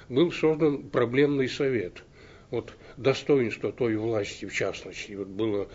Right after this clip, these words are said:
в том, что организовывали проблемные советы при кафедрах, при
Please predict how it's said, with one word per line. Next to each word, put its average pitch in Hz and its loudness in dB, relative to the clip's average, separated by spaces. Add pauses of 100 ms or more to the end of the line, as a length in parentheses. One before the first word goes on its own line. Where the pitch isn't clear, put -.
(120)
в - -20
том, 180 0
что 107 -4 (280)
организовывали 123 0
проблемные 160 2
советы 185 2
при 113 -2
кафедрах, 147 0
при 113 -2